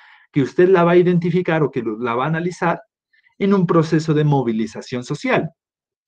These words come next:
¿Cuáles serían esos momentos coyunturales? Entonces, como le decía, en el momento, un momento coyuntural importante es cuando las comunidades indígenas dicen, "Reunámonos porque aquí está pasando algo". Es decir, la génesis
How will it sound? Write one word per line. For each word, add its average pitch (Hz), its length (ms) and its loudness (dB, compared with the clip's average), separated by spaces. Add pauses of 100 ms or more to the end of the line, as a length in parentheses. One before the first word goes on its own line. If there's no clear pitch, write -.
(220)
¿Cuáles 139 260 2
serían 151 240 0
esos 151 160 -2
momentos 156 460 0
coyunturales? 175 720 2
Entonces, 120 340 -8
como 135 180 -8
le 143 100 0
decía, 165 520 0
en 143 100 -2
el 139 180 -4
momento, 202 520 0
un 190 120 -2
momento 233 360 -4
coyuntural 185 380 -2
importante 180 580 -2
es 190 180 -2 (420)
cuando 175 280 4
las 147 160 2
comunidades 156 380 0
indígenas 175 420 0
dicen, 165 400 -2 (160)
"Reunámonos 185 600 0
porque - 240 -6
aquí 135 120 -8
está 143 220 -6
pasando 123 380 -4
algo". - 200 0 (580)
Es 175 140 6
decir, 202 400 4
la 135 140 2
génesis 262 680 -2